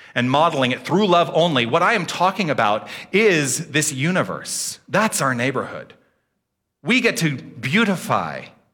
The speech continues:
our neighborhood through grace.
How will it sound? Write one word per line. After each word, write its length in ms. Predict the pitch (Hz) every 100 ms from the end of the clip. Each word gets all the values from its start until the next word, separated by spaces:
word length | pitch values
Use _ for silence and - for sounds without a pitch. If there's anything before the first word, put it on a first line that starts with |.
| _ _ _
our 280 | - 151 156
neighborhood 680 | 139 160 147 110 104 85 - - _ _ _ _ _ -
through 160 | 147
grace. 840 | 131 117 127 113 92 - - -